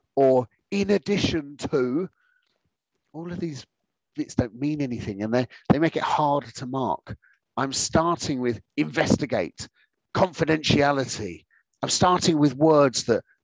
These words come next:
mean something rather than filler. Each of my points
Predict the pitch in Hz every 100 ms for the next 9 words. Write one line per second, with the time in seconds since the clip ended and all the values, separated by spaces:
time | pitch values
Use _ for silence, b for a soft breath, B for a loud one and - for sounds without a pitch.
0 | - 127 175 160 - 107 - 85 65 _
1 | _ _ 107 123 123 110 101 92 - -
2 | 139 85 - - _ _ _ _ _ _
3 | _ _ B B B _ _ _ _ _
4 | _ _ _ _ _ _ _ B B B
5 | _ _ _ _ _ _ 165 185 185 170
6 | 170 - 151 170 -